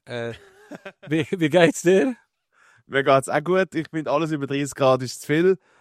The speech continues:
Speaker 2: Ähm, ich bin ja, ich bin ja wirklich, jedes Mal, wenn ich mit einem Berner rede, dann wird einfach, muss die Aare erwähnt werden, mit dem Aare schwimmen. Also das muss ja, also, wenn das der einzige Stolz ist, wir können auch Limmat böteln. Also, da haben wir gesehen, wir können da mitmachen.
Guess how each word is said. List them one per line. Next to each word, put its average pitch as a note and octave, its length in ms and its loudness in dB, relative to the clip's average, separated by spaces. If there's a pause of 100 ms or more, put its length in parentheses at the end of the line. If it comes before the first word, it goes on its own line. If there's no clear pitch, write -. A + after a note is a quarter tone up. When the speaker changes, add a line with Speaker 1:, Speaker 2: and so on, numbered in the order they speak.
(220)
Speaker 2:
Ähm, C3 720 -4 (260)
ich A#2+ 160 -8
bin D3 120 0
ja, C3+ 120 6
ich C3 320 -4
bin C#3+ 120 2
ja C3+ 40 4
wirklich, C#3 300 2
jedes C#3+ 260 2
Mal, D3+ 180 2
wenn C#3 100 -2
ich C3+ 100 -10
mit C#3 160 -6
einem B2 80 -4
Berner C3 340 -2
rede, C3 420 -2 (400)
dann B2 200 -2
wird C3 160 4
einfach, B2+ 180 -2
muss C3 160 -2
die - 180 -8
Aare D3 340 2
erwähnt C3+ 500 -2
werden, B2+ 160 -2
mit A#2+ 100 -6
dem A#2 140 -2
Aare C#3+ 400 4
schwimmen. C#3+ 320 -4
Also B2 240 -4
das A2+ 160 -8
muss B2 180 -2
ja, A#2+ 220 4 (560)
also, A#2 340 2 (140)
wenn A#2 200 -2
das D3 220 2
der D3+ 120 2
einzige C#3+ 260 -4
Stolz C#3+ 340 -6
ist, C3 160 -14
wir C#3 80 -6
können B2+ 180 0
auch B2+ 160 2
Limmat D3+ 400 2
böteln. D#3+ 540 -2
Also, A#2+ 240 -6
da A#2 80 -4
haben B2 80 -4
wir B2 100 0
gesehen, B2+ 300 0
wir B2 80 -2
können B2 160 -2
da C3 220 6
mitmachen. D3 500 0